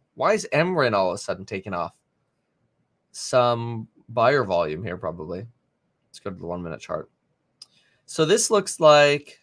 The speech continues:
all of a sudden you had some big buys come in. Go to three eleven, three hundred eleven thousand shares. What is that, two point one million? Seven point five two. Yeah, two point three million.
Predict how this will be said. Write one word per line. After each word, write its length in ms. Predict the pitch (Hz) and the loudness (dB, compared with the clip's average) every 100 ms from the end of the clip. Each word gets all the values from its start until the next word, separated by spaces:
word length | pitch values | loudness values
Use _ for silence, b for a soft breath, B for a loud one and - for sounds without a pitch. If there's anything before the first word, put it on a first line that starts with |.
| _ _ _ _ _ _ _ _ _ - | _ _ _ _ _ _ _ _ _ 4
all 220 | 165 185 | 6 6
of 60 | |
a 60 | 165 | 2
sudden 320 | - 160 135 | 4 4 4
you 100 | 127 | 0
had 140 | 127 123 | -2 -2
some 140 | 117 | -4
big 240 | 127 117 | -4 -2
buys 440 | 107 113 113 117 - | 2 4 4 2 -4
come 240 | 113 87 | -6 -4
in. 260 | 76 71 117 _ _ _ _ _ _ | -6 -8 -14 _ _ _ _ _ _
Go 140 | 127 | -8
to 60 | 117 | -8
three 360 | - 131 165 | -10 -6 0
eleven, 800 | 165 127 120 117 120 117 117 123 - _ _ _ | 0 2 2 4 4 2 0 -8 -16 _ _ _
three 180 | - 139 | -10 -6
hundred 200 | 135 123 | -4 -2
eleven 300 | 117 117 113 | 0 0 0
thousand 400 | 107 107 107 107 | 0 0 0 -6
shares. 640 | 110 - 127 120 120 117 123 | -10 -4 0 2 2 0 -2
What 120 | 127 | -2
is 60 | |
that, 120 | 113 - | -2 -4
two 120 | 139 | -6
point 200 | 143 113 | -4 -2
one 160 | 117 | -2
million? 420 | 113 117 151 190 202 _ _ _ _ | -2 -2 -4 -8 -12 _ _ _ _
Seven 360 | - - - - | -20 -20 -20 -20
point 300 | - - - | -20 -20 -20
five 340 | - - - - | -18 -12 -12 -12
two. 280 | - - - _ _ _ _ _ _ _ _ _ _ _ | -14 -16 -18 _ _ _ _ _ _ _ _ _ _ _
Yeah, 260 | 117 120 117 | 2 4 4
two 180 | 165 | -2
point 260 | 160 143 131 | -4 -4 -4
three 340 | - - 139 | -8 -6 -2
million. 640 | 135 127 127 123 120 127 | 0 2 2 0 -2 -4